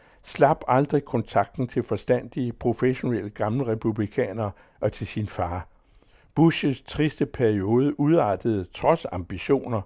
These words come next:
trods alt heller ikke til den ultimative konservative kapitale firmaovertagelse,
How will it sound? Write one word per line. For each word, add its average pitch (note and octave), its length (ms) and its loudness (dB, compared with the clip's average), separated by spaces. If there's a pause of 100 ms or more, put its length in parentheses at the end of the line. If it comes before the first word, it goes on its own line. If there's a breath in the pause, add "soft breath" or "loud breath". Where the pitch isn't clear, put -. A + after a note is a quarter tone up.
(320 soft breath)
trods A#2+ 320 2
alt G#2 240 2
heller C#3 280 -2
ikke A2 160 -6
til - 160 -10
den C3 220 0
ultimative A2+ 800 -6
konservative G#2+ 800 -4
kapitale G#2 640 -8
firmaovertagelse, G#2+ 1080 -2